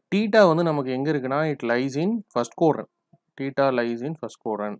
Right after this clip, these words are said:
ஃபர்ஸ்ட் குவாட்ரண்ட்ல நமக்கு ஆங்கிள் ஜீரோவா இருக்கலாம், அல்லது ஜீரோவோட அதிகமா இருக்கலாம், pi by டூவா இருக்கலாம், pi by டூவோட கம்மியா இருக்கலாம். அப்ப இந்த ஒரு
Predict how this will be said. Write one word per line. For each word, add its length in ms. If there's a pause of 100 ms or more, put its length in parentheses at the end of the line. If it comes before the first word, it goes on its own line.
ஃபர்ஸ்ட் 280
குவாட்ரண்ட்ல 500
நமக்கு 240
ஆங்கிள் 260 (760)
ஜீரோவா 420
இருக்கலாம், 340 (140)
அல்லது 260
ஜீரோவோட 340
அதிகமா 300
இருக்கலாம், 340
pi 160
by 160
டூவா 160
இருக்கலாம், 300
pi 180
by 160
டூவோட 300
கம்மியா 260
இருக்கலாம். 240
அப்ப 180
இந்த 180
ஒரு 100